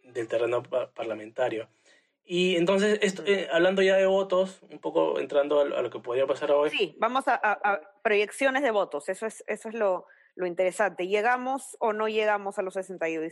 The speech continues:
Speaker 2: seis votos que se requieren, Martín?
Speaker 1: O sea,
Speaker 2: ¿Cómo la ves?
Speaker 1: teníamos, tenemos que,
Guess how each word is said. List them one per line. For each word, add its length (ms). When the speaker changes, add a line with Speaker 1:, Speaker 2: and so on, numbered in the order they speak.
Speaker 2:
seis 340
votos 320
que 100
se 140
requieren, 360
Martín? 160
Speaker 1:
O 40
sea, 120
Speaker 2:
¿Cómo 260
la 120
ves? 140
Speaker 1:
teníamos, 560
tenemos 420
que, 320